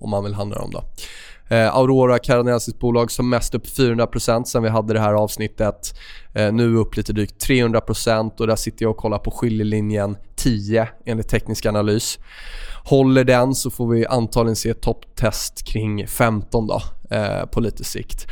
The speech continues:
Och det man kan säga är att med s-, en sån, en sån här ändå relativt ny bransch så kommer det alltid mycket kapital och det är nya bolag som startas och ofta sker en konsolidering och jag tror att det är det som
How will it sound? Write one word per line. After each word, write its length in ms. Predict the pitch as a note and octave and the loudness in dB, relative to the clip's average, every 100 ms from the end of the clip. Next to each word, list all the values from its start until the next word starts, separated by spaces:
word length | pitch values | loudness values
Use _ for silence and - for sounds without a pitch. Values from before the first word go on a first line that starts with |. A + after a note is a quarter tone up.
| - | -10
Och 120 | - C3+ | 0 4
det 60 | |
man 120 | D3+ | 6
kan 120 | D3 D3 | 6 4
säga 400 | - E3+ E3+ D#3+ | 4 4 6 6
är 180 | C3+ | 6
att 240 | A#2+ A2+ - | 4 0 -6
med 180 | A#2 C#3 | -2 0
s-, 280 | C3 - - | 0 -2 -4
en 360 | D3 C3+ C3 A2 | 0 2 0 -2
sån, 240 | - C3+ | -4 -4
en 220 | - C#3 | 0 -2
sån 140 | C3 D3 | 0 2
här 120 | D3+ | 2
ändå 320 | C#3+ B2+ B2 | 2 2 2
relativt 460 | C3+ C3+ B2 A#2 - | 4 2 2 -2 0
ny 240 | A#2+ A#2 | 0 0
bransch 440 | A#2 C#3+ A#2 C#3 - | 2 4 4 0 -4
så 60 | |
kommer 260 | A#2 C3+ C#3 | -2 2 4
det 80 | B2+ | 2
alltid 260 | A#2 A#2+ | 2 -2
mycket 200 | A2 - | -4 -2
kapital 580 | - G#2+ A#2 D3+ D#3+ D#3 | -4 -2 2 4 4 2
och 80 | C#3 | 2
det 60 | |
är 40 | B2+ | 2
nya 200 | B2 A#2 | 2 2
bolag 340 | A2+ A2+ A2 | 2 0 0
som 80 | A2+ | -2
startas 460 | - A2 - G#2 A#2+ | -2 -2 -2 -4 -2
och 120 | B2 | -2
ofta 240 | - - | 0 -2
sker 300 | C3 C3 A#2+ | 0 2 2
en 140 | A2+ A2 | 2 0
konsolidering 880 | A#2 A2 A#2 A#2 C#3+ D3 B2+ A2 A2+ | -2 -2 -2 0 4 4 4 0 -2
och 80 | |
jag 140 | B2 - | -2 0
tror 160 | C#3 | 2
att 120 | B2 - | 0 0
det 100 | A#2+ | -2
är 40 | |
det 260 | A2 B2 - | 0 0 0
som 280 | A#2+ A2 | -2 -4